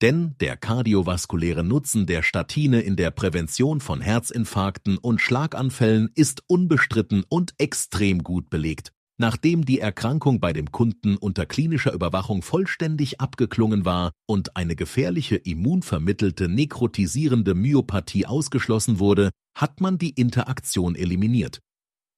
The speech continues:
Verapamil wurde durch Diltiazem ersetzt, welches O A T P E eins B eins nicht hemmt.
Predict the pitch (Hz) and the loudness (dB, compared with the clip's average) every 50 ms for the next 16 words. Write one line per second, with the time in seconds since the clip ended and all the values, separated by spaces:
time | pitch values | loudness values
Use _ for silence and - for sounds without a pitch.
0 | _ _ - 82 95 95 85 107 143 185 185 - 165 156 151 151 147 143 135 131 | _ _ -2 0 0 2 2 0 -2 -2 0 0 0 0 2 4 4 6 6 6
1 | 104 95 107 107 98 104 87 80 95 90 82 - - - 131 156 160 156 - 165 | 4 4 2 4 4 2 0 2 0 0 0 -2 2 4 6 6 4 2 0 -2
2 | 165 156 151 135 - - - 92 82 82 - 90 85 92 95 98 - - - - | -2 -2 -2 -2 -2 -2 -2 0 0 -2 -4 -4 -2 -2 -2 -2 -2 -6 -10 -10
3 | - _ _ _ _ - 107 104 107 - - 113 98 92 - - - _ 151 160 | -16 _ _ _ _ 0 2 2 2 2 2 0 0 0 -2 -4 -2 _ 2 2
4 | - - 120 117 - - - 107 90 - - 92 95 98 95 - 95 95 92 90 | 2 2 -2 -4 -4 -2 -2 -2 -2 0 -2 -2 0 0 0 -2 -2 -2 -2 -2
5 | 90 82 - - - _ _ - 127 131 131 - - 101 98 98 98 101 - - | -2 -2 -4 -8 -10 _ _ 2 4 4 4 2 0 -2 -2 0 0 0 -2 -4
6 | - - _ 151 160 143 - - - - 82 67 - - - | -6 -6 _ 0 0 0 0 -4 -8 -8 -8 -8 -8 -12 -16